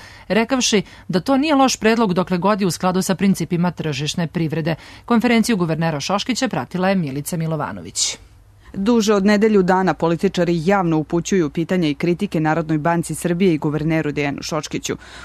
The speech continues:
Speaker 2: Od sumnji da slučaj Agrobanka nije sprečen na vreme, do opaski da Šoškić ne mora nužno da ostane na čelu Centralne banke do kraja mandata. Na pitanje novinara da li takve izjave smatra uvodom u smenu i da li će se to desiti po formiranju nove vlade,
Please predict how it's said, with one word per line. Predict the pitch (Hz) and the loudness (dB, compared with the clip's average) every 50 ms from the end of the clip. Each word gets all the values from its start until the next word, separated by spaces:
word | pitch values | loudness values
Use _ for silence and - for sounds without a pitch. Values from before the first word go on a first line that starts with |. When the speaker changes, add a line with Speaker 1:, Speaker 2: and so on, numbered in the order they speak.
| - | -6
Speaker 2:
Od | - 190 196 - | -2 0 0 0
sumnji | - 220 208 202 202 190 | 2 2 4 6 6 6
da | 170 160 143 | 4 2 0
slučaj | - - 175 170 - 190 175 | -2 0 -4 -2 2 2 2
Agrobanka | 170 165 156 165 160 151 175 170 165 - 175 | 2 2 2 0 2 2 2 2 2 2 2
nije | 160 165 160 151 | 2 4 4 2
sprečen | 151 - - 165 160 156 - 170 139 | 0 0 0 -2 -2 0 0 -2 -2
na | - | -2
vreme, | 131 151 160 170 180 196 208 185 - - - - - | -2 -2 0 2 4 6 4 4 2 -2 -10 -12 -8
do | - 196 220 | 0 2 2
opaski | 208 202 - 247 233 - - 208 175 | 2 4 2 0 0 0 0 0 0
da | 143 127 143 | 0 0 -2
Šoškić | - - 175 170 - - 185 165 - | 0 0 0 0 0 0 -2 0 0
ne | 180 170 165 | 2 2 4
mora | 170 170 170 175 175 | 4 4 4 4 4
nužno | 175 185 196 208 196 165 170 160 160 | 6 6 6 6 4 4 2 2 2
da | 156 165 | 2 2
ostane | 160 160 160 - - 190 180 160 | 2 0 -2 -2 -2 0 2 2
na | 156 151 | 2 0
čelu | 147 - - 175 165 151 151 | -2 0 -2 0 0 0 -2
Centralne | - 160 156 156 - 165 165 156 147 | -2 -2 -2 -2 -2 -2 -2 -2 -2
banke | - - 160 165 170 160 - 175 | 0 0 0 0 0 0 -2 0
do | 165 170 | 0 -2
kraja | - - 151 131 135 139 | -2 0 -4 -2 -2 -2
mandata. | 147 151 156 156 160 156 147 - - - - - - - - - - - | 0 0 0 2 2 0 0 -2 -4 -8 -8 -8 -14 -20 -20 -20 -20 -8
Na | - 190 190 | -2 0 0
pitanje | - - 175 - 190 185 175 | 2 2 2 4 4 4 4
novinara | 165 165 170 180 196 226 226 190 160 147 143 | 4 4 4 4 6 6 6 4 4 2 2
da | 147 156 151 | 0 0 0
li | 156 147 | 0 0
takve | - 160 156 - 175 165 | -2 -2 -2 0 0 0
izjave | 165 175 160 175 160 151 156 | 0 2 0 0 -2 -2 -2
smatra | - - 180 170 165 - 165 165 | -2 0 0 0 0 0 0 0
uvodom | 165 165 160 175 165 165 156 160 | 0 2 0 0 0 2 0 0
u | 151 | -2
smenu | - - 190 190 190 175 131 - - - - - | -2 -2 0 0 2 0 0 -4 -6 -16 -12 -4
i | - 185 | -2 0
da | 156 175 156 | 2 2 0
li | 151 151 | 0 -2
će | - 160 | -2 -4
se | 143 170 160 | -2 -2 0
to | 147 170 160 | 0 0 0
desiti | 156 147 160 160 156 - 160 - 160 | 2 2 0 0 0 -2 -2 -4 -2
po | 147 156 151 | -2 -2 -4
formiranju | - - 165 165 160 156 151 156 165 160 151 | -2 -2 -2 0 2 2 2 2 2 2 2
nove | 151 160 156 143 131 131 | 2 2 0 0 -2 -4
vlade, | - 139 151 175 214 220 240 214 | -2 0 0 2 2 2 2 0